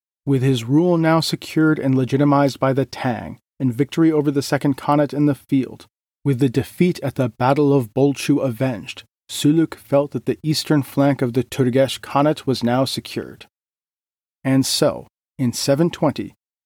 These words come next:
Suluk's attention began turning west and south,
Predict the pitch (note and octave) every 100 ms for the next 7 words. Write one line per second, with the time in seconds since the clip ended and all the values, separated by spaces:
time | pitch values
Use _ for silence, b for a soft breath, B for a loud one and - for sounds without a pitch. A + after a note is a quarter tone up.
0 | - - C#3 D#3 D3+ - C#3 - D3 C#3+
1 | D#3 B2+ B2 C3+ C3+ - D3 B2 A2 C3
2 | C3 - C3 A#2+ - B2+ G#2 -